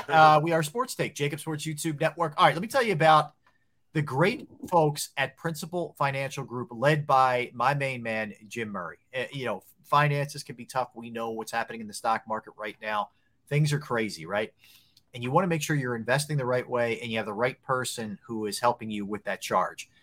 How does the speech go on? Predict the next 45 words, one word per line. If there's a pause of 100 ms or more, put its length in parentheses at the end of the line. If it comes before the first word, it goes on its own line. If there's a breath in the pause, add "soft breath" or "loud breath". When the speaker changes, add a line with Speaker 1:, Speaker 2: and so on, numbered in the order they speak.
(140)
Speaker 2:
And
I
found
that
right
person
a
few
years
back, (180)
and
I
couldn't
be
happier.
It's
Jim
Murray
with
Principal
Financial
Group. (300)
Whether
it's
retirement
planning, (120)
four
oh
one
K
review,
insurance
review,
you
have
a
small
business, (320)
and
you
need
help
with
employee
benefits